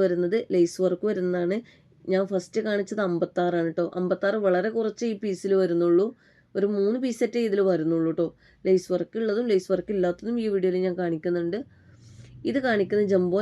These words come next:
നൈറ്റിയാണ്. അപ്പോൾ ഇതിൻ്റെയൊക്കെ റേറ്റ് വരുന്നത് എങ്ങനെയാണെന്ന് വെച്ചാൽ മുന്നൂറ്റി അമ്പത് രൂപയാണ് ഒരു ന-, ആ, നൈറ്റിയുടെ റേറ്റ് വരുന്നത്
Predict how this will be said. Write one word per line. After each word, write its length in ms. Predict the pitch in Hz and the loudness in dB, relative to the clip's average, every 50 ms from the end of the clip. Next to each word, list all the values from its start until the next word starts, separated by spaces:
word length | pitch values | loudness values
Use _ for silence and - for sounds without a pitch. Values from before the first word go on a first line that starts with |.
| 214 | 0
നൈറ്റിയാണ്. 420 | 208 185 170 156 185 175 170 180 196 - | 0 0 0 0 0 0 0 0 -2 -2
അപ്പോൾ 120 | 185 180 185 | -2 -2 -2
ഇതിൻ്റെയൊക്കെ 300 | 185 196 202 208 233 233 214 | 0 0 -2 -2 -2 -2 0
റേറ്റ് 280 | 214 196 196 190 - 247 254 | 0 0 0 0 -2 -2 -2
വരുന്നത് 220 | 247 453 226 220 | -2 -2 -2 -2
എങ്ങനെയാണെന്ന് 300 | 214 208 196 190 185 190 | 0 0 0 2 0 0
വെച്ചാൽ 140 | - 220 208 196 | 0 0 0 0
മുന്നൂറ്റി 500 | 190 190 196 - - 139 139 143 - 262 247 214 | 0 2 2 2 2 2 2 0 0 0 0 0
അമ്പത് 260 | 190 190 190 208 202 233 214 | 0 0 0 0 0 2 2
രൂപയാണ് 320 | 208 185 190 202 196 196 196 | 2 2 2 2 2 2 2
ഒരു 80 | 196 208 208 196 180 - - - - 180 | 2 2 0 -4 -4 -6 -8 -6 -4 -4
ന-, 100 | 180 - - - 170 | -4 -4 -4 -4 -2
ആ, 40 | 170 170 170 170 175 175 170 175 175 | 0 0 0 0 0 0 0 0 2
നൈറ്റിയുടെ 380 | 180 175 170 - - 170 202 226 302 - - - - - - - - - - - - - - - - - - 185 | 0 0 -2 -2 -4 -2 -2 -2 -4 -6 -14 -20 -20 -20 -20 -20 -20 -20 -20 -20 -20 -20 -20 -16 -8 -2 0 2
റേറ്റ് 260 | 185 180 175 - 220 208 | 4 4 4 4 4 4
വരുന്നത് 300 | 185 175 175 170 165 170 | 4 4 4 4 4 4